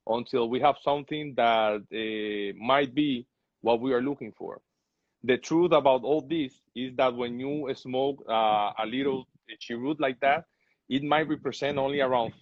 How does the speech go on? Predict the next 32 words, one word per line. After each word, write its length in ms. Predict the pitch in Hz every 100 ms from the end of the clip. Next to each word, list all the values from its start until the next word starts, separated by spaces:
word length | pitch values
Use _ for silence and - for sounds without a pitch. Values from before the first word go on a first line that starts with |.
| _
fifty 520 | 160 175 - 170 165
to 120 | -
sixty 380 | 135 - 151 156
percent 560 | - 127 - 139 117 104
of 80 | 104
what 180 | 117 113
the 80 | 117
final 320 | 127 131 123
cigar 340 | - 117 131
will 200 | 107 104 -
be. 120 | - _ _ _ _ _
So 220 | - 127 123
after 320 | 151 - 131
that, 300 | 117 107 -
you 120 | 110
have 200 | 127 123 -
to 260 | 127 117
make, 400 | 107 123 147 - -
uh, 380 | 110 110 107 101 -
an 160 | 107
actual 320 | 123 139 - 135
cigar 560 | 117 135 143 120 131 _ _ _ _
and, 400 | 107 107 107 110 - _ _
and 100 | 117
smoke 360 | - 139 160 139
it. 160 | 123 139 _ _ _ _ -
And 840 | 113 113 113 113 113 110 107 104 -
if 180 | 113 -
you 80 | 143
like 320 | 165 165 -
it, 160 | 127 123 - _ _
it 180 | 123